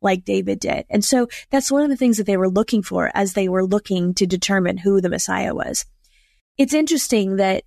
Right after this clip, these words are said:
that Matthew starts by saying the son of David, because that phrase itself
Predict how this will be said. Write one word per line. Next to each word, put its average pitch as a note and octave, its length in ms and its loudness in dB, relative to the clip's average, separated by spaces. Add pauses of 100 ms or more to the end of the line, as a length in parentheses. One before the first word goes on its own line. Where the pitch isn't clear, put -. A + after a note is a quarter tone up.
that G3+ 180 0
Matthew G3+ 640 0
starts - 460 -2
by F#3+ 100 0
saying F#3+ 460 0
the F#3+ 80 0
son G3 320 0
of F#3 120 -2
David, - 520 -2 (560)
because B3 320 2
that C4 260 -4
phrase B3+ 320 2
itself G3+ 500 -2